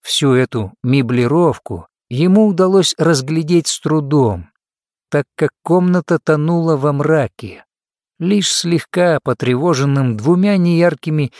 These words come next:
источниками света — одним из которых были тлеющие угли камина, а другим — выполненный в форме пары сплетённых змей канделябр с двумя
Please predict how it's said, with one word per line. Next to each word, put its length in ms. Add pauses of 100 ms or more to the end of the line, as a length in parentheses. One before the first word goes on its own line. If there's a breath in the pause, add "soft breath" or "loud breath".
(120 loud breath)
источниками 920
света — 680 (800)
одним 380
из 120
которых 480
были 300
тлеющие 920 (160)
угли 480
камина, 640 (600)
а 220
другим — 600 (720)
выполненный 800
в 60
форме 520 (100)
пары 320
сплетённых 840
змей 580
канделябр 920 (280 soft breath)
с 140
двумя 560